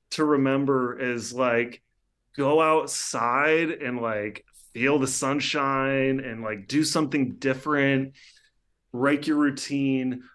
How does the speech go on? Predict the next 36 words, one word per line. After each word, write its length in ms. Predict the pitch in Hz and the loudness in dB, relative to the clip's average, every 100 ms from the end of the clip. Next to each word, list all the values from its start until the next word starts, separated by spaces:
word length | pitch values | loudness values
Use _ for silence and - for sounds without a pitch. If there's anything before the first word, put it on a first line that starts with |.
| _ - | _ 2
open 380 | 160 160 165 165 | 2 4 2 2
yourself 600 | 156 131 - 151 139 143 | 0 -2 -2 -2 -2 -2
up 280 | 143 160 - | -2 -4 -8
to, 400 | - 135 123 127 | -4 -2 -2 -6
to 160 | - 120 | -8 -4
circumstance, 1400 | - - 117 113 165 160 - 180 202 185 - - - _ _ | -4 -2 -4 -4 -4 -2 -2 0 0 -2 -6 -10 -10 _ _
say 340 | - - 151 | -10 -2 0
yes 560 | 127 117 123 135 185 - | 0 0 2 2 2 0
when 160 | 160 151 | 0 2
that 200 | 139 135 | 0 -2
circumstance 1040 | - 143 143 135 - 143 143 143 - - _ _ _ _ _ _ _ _ _ | -4 -4 -4 -6 -4 -2 -2 -4 -8 -8 _ _ _ _ _ _ _ _ _
makes 320 | 127 147 147 165 | -2 0 2 0
itself 500 | 160 - 156 147 - - - | 0 2 4 2 -4 -20 -4
presented 600 | 151 127 127 135 165 180 | -2 0 0 0 0 -2
to 140 | 196 | -2
you, 400 | 190 208 247 262 - - - - | 0 0 -2 -4 -8 -20 -12 -2
and 160 | 143 | 2
that 140 | 143 - | 2 2
that's 400 | 143 139 - - | 0 0 -6 -12
such 260 | - 151 147 | -4 -2 -2
a 80 | 143 | -6
core 260 | - 139 | -6 -6
factor 520 | 123 120 117 - 123 | -4 -4 -4 -4 -4
to 420 | 113 127 123 117 113 | -4 0 2 0 -4
some 240 | - 127 | -4 -2
of 80 | 123 | 0
the 60 | 117 | -2
things 200 | 117 107 | -4 -4
that 120 | 110 | -6
we 80 | 113 | -6
make 340 | 110 107 98 | -2 -4 -4
in 80 | 113 | -8
our 140 | 104 | -6
lives 340 | 104 101 101 98 | -4 -4 -4 -8
with 120 | 104 | -14
the 100 | - | -16